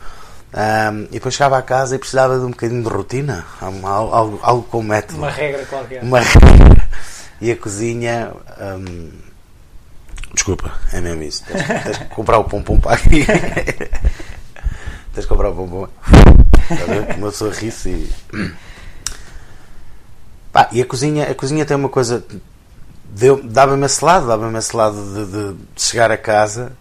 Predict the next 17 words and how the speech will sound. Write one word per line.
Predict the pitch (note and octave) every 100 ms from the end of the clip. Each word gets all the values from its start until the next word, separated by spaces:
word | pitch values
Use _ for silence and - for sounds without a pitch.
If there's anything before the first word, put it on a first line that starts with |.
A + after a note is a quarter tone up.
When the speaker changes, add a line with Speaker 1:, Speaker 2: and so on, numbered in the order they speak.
| - -
Speaker 1:
percebes? | - G#2+ - -
E, | D#2+ G2 F#2 D#2
ok, | - F#2 D#2 -
tens | G2+
que | -
seguir | - F2+ G#2+ F#2
um, |
um | E2+ D2+ E2 E2 D2+
caminho. | - F2+ A#2+ C#3 G2 - - - -
Speaker 2:
Uma | A2+
receita. | - - B2+ B2+ -
Speaker 1:
Sim, | - G2 E2+
tens | - -
que | -
seguir | - - -
uma | E2
receita. | - - G2+ A2 - A2